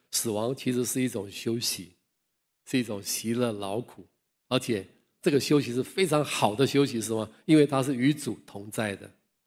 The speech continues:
它是与主同在的。诗篇九十篇那边说，人的一生不过是七十岁，如果强壮也不过是八十岁。其中，但是其中所值得惊夸的不过是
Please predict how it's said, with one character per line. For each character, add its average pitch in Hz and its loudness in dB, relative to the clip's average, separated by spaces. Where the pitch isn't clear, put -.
它 131 -4
是 117 -8
与 113 -10
主 110 -8
同 101 -16
在 104 -6
的。 - -20
诗 - 0
篇 175 4
九 131 -2
十 110 -8
篇 135 2
那 135 2
边 131 2
说， 135 0
人 120 -4
的 123 -4
一 156 2
生 135 0
不 120 -10
过 117 -2
是 107 -8
七 - -6
十 120 -4
岁， 107 -4
如 151 2
果 151 4
强 110 -6
壮 143 4
也 113 -4
不 120 -8
过 127 0
是 110 -4
八 131 -6
十 110 -10
岁。 101 -6
其 147 -2
中， 160 2
但 156 4
是 147 2
其 147 -6
中 156 4
所 120 -2
值 135 -8
得 127 0
惊 165 0
夸 160 2
的 127 0
不 135 -6
过 135 2
是 123 0